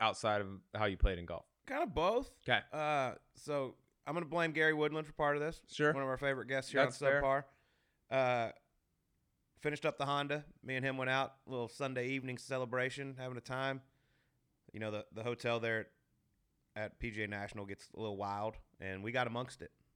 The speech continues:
Speaker 1: Amongst it.
Speaker 2: Yeah.
Speaker 1: Good, good, as you
Speaker 2: And
Speaker 1: should.
Speaker 2: I was, uh, seven thirty A M the next morning.
Speaker 1: Mm-hmm. That's, that's a tough one.
Speaker 2: Showed up, not feeling my best.
Speaker 1: Okay.
Speaker 2: Okay, a little, little rough warm-up,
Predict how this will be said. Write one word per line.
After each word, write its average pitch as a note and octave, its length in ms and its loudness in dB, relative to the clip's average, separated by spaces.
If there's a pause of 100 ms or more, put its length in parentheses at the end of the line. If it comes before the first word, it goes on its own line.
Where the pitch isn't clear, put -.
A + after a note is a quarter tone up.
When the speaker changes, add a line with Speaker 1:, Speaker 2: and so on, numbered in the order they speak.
(140)
Speaker 1:
Amongst C3+ 520 2
it. F#2+ 140 -4
Speaker 2:
Yeah. A#2 100 -2
Speaker 1:
Good, B2+ 320 8
good, C3 280 8
as A2+ 180 4
you A2+ 60 -4
Speaker 2:
And A2 80 -4
Speaker 1:
should. C3+ 100 4
Speaker 2:
I B2+ 60 6
was, A#2+ 260 0
uh, G#2+ 280 -2
seven C#3+ 340 0
thirty C3+ 300 2
A B2+ 180 2
M B2+ 100 -2
the A#2 80 -4
next A2 240 -6
morning. G2+ 260 -6 (200)
Speaker 1:
Mm-hmm. A#2 240 -2 (200)
That's, - 360 -12
that's - 180 -6
a C3 40 -4
tough B2 260 0
one. C3+ 100 2
Speaker 2:
Showed C#3 140 2
up, C3+ 160 2
not C#3 200 -2
feeling G3+ 180 -2
my G#3+ 60 -4
best. F3 420 0 (140)
Speaker 1:
Okay. C3 120 -6 (360)
Speaker 2:
Okay, D3 140 -2
a F#3 40 -6
little, F3+ 280 -2
little F3+ 160 0
rough F#3 260 4
warm-up, F3+ 400 0